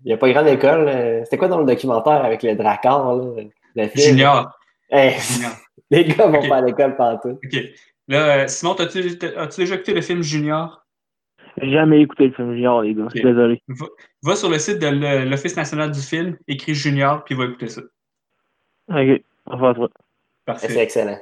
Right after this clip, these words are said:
Speaker 2: T'as-tu, euh, quelque chose d'autre à nous dire, Simon, avant de partir, ou, euh, ça, ça, ça résume ta pensée ?
Speaker 3: Ben,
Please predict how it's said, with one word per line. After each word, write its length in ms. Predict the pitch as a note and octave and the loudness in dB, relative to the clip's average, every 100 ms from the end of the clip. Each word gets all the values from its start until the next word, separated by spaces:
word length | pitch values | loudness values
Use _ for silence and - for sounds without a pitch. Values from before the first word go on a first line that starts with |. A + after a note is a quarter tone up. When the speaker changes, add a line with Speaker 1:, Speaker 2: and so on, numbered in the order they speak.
| - _ _ _ _ _ _ _ _ - | -18 _ _ _ _ _ _ _ _ -6
Speaker 2:
T'as-tu, 400 | C#3+ - A#3 A3+ | -4 -4 -2 0
euh, 80 | G3+ | 0
quelque 140 | F3 | 0
chose 160 | - F#3 | -2 -2
d'autre 180 | G#3 G3+ | -2 -2
à 80 | |
nous 80 | F3+ | -4
dire, 320 | F3 A3 D4+ A#3+ | -2 -4 -4 -6
Simon, 280 | - A#3+ | -4 -2
avant 100 | A#3 G#3+ | -2 -2
de 40 | |
partir, 420 | G3+ G3 A#3+ D4 A#3+ | -4 -4 -6 -6 -6
ou, 180 | G3 F3 | -2 0
euh, 160 | E3+ | 0
ça, 200 | D#3+ D#3 | 0 -4
ça, 220 | D3 D3+ | -4 -8
ça 140 | C#3 D3+ | -6 -4
résume 280 | D3+ E3 F3+ | -4 -6 -4
ta 120 | D#3 | -4
pensée ? 500 | D#3 C#3+ - A3 - - - - - - - A#2+ | -2 -4 -4 -8 -8 -14 -14 -16 -18 -20 -20 -16
Speaker 3:
Ben, 40 | C3+ | -10